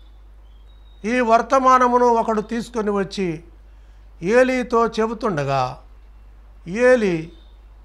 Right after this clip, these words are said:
మంటపము యొక్క ద్వారం మీద నుండి పడి ప్రాణాలు విడిచాడు. అలాగే ఫీనెహాసు భార్య ఊడ్చుచునే ఆ వార్తను విని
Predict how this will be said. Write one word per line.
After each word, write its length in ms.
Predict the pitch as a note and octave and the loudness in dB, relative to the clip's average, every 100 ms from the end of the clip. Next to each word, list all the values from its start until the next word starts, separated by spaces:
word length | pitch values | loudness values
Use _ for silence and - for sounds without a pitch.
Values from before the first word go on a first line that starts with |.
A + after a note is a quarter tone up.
| - - - - | -20 -20 -20 -12
మంటపము 680 | D#3+ G#3 A3+ A#3 G#3 G#3+ G#3 | -2 0 0 -2 -2 -2 -4
యొక్క 320 | G3+ G3 F#3+ | -4 -4 -4
ద్వారం 600 | F#3+ C#3 D#3+ F3+ F#3 F3+ | -4 -4 0 2 2 -2
మీద 200 | E3+ E3+ | -4 -4
నుండి 420 | E3 D#3+ D#3 D#3 D3 | -6 -6 -8 -10 -12
పడి 640 | - D3 D3 D3 C#3 C#3+ - - - - - | -12 -6 -6 -6 -8 -12 -20 -20 -20 -20 -16
ప్రాణాలు 480 | C#3 D3 D3+ C#3+ C#3 | -6 -4 -2 -2 -4
విడిచాడు. 680 | C3 B2 A#2+ B2 A2+ A2+ G#2+ - - - - - - - - - - - - - - - - - - - - | -6 -10 -12 -12 -10 -12 -14 -20 -20 -20 -20 -20 -20 -20 -20 -20 -20 -20 -20 -20 -20 -20 -20 -20 -20 -10 0
అలాగే 440 | A#3+ B3 B3 B3 | 4 4 6 2
ఫీనెహాసు 680 | B3 A#3+ B3 A#3+ A3+ A3+ A#3 | 2 -2 0 2 4 4 2
భార్య 380 | F#3+ G#3+ G#3+ G#3+ | 0 2 4 2
ఊడ్చుచునే 1040 | G3 F#3 A#3+ - B3+ A#3 A#3 A3+ A3+ A3 - - - - - - - - - - - - - | 0 0 -2 -4 -8 -6 -4 -2 -2 -4 -10 -20 -20 -20 -20 -20 -20 -20 -20 -20 -20 -20 -4
ఆ 220 | F3 G#3 G#3+ | 4 6 6
వార్తను 580 | G3+ G#3+ G#3+ - A3 | 6 4 2 -4 -2
విని 460 | G3+ G3 F#3+ F#3 F3+ | -2 -2 -2 -4 -8